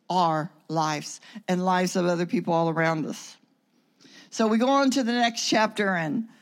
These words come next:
the king and queen, they've had a little time to converse. It sounds like Daryl and I, you know, it's sometimes it's a while before we get to tell each other anything. You know, it, I, I know that's hard to believe, but it's really, really true. And sometimes when we're together, we forget what we were gonna tell 'em.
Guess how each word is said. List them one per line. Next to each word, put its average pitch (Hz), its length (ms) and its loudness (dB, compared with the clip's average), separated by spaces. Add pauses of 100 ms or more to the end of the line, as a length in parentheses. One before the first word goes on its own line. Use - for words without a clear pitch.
(1300)
the 202 160 0
king 285 320 2
and 226 100 0
queen, 277 480 0
they've 247 160 0
had 269 180 2
a 240 40 2
little 233 200 2
time 226 340 0
to 277 60 -2
converse. 226 460 0
It 202 80 -2
sounds 226 280 2
like 202 180 0
Daryl 220 280 2
and 202 80 0
I, 180 260 0
you 202 140 0
know, 185 140 2
it's 190 180 0
sometimes 196 540 0
it's 180 160 -2
a 185 60 0
while 185 260 2
before 175 260 0
we 185 100 0
get 185 180 -2
to 180 80 -2
tell 185 240 0
each 185 200 0
other 175 240 0
anything. 190 600 -4 (400)
You 180 140 0
know, 165 300 0
it, - 200 -2
I, 170 380 0
I - 20 -2
know 220 280 -2
that's 220 200 -4
hard 214 240 -2
to 220 80 0
believe, 269 320 -2
but 262 120 0
it's - 220 -2
really, 302 260 0
really 190 280 0
true. - 440 -4 (340)
And 214 180 2
sometimes 277 540 0
when 247 100 2
we're 240 140 2
together, 254 380 0
we 247 160 2
forget 233 400 0
what 220 160 0
we 240 100 0
were 240 60 -4
gonna 254 240 0
tell 311 320 0
'em. 202 160 -2